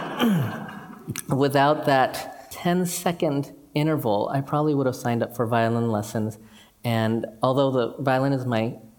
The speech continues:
second favorite musical instrument in the world, it's a distant second to the cello. <laughs> So I have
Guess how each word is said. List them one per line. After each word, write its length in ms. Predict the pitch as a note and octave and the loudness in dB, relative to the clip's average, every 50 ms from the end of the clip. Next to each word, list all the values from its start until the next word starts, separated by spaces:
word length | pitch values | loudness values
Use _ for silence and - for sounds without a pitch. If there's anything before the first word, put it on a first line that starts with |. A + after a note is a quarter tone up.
| _ _ _ | _ _ _
second 440 | - - - F#3 F3 - D#3 C#3+ C#3 | -16 -2 -2 -2 0 2 0 -2 0
favorite 540 | - - B2+ A#2 A#2 A#2+ G2+ - - - - - | 0 0 0 0 0 0 -2 -4 -6 -8 -6 -4
musical 420 | B2 B2 A#2 - - - A#2 - - | -4 -2 -2 -4 -4 -4 -4 -4 -4
instrument 440 | A#2+ A2 - - - A#2+ A#2 G#2 - - | -6 -8 -6 -6 -4 -4 -4 -4 -6 -6
in 160 | A#2 A#2 A2+ | -4 -2 0
the 260 | G#2+ G2+ G2+ G2+ - - | 0 -2 -2 -4 -6 -6
world, 480 | A2 A2+ A2 G#2+ G2 G2+ A2+ C#3 - - - | -2 -2 0 0 0 0 -2 -4 -6 -6 -8
it's 120 | A2+ - | -8 -8
a 40 | A#2+ | -8
distant 500 | A2+ - D#3 D3+ D#3 - - C3+ A#2 - | -4 -2 -2 -2 -2 -2 -4 -4 -4 -4
second 360 | - - B2 - B2 A#2 A2+ | -6 -6 -4 -4 -4 -4 -4
to 80 | - A#2 | -4 -4
the 80 | A2+ | -6
cello. 500 | A2 - - - G#2+ G#2 G#2+ A#2 C#3 - - | -6 -6 -6 -4 -2 0 0 0 -2 -2 -6
<laughs> 240 | - A3 E3+ - - | -6 -6 -6 -6 -6
So 180 | - - D3 C3+ | -2 2 2 4
I 220 | C#3 C#3+ D3+ D#3 | 4 4 4 4
have 440 | D3+ D3+ D3+ D3 C3+ C3 B2+ B2 | 4 2 2 4 2 2 2 0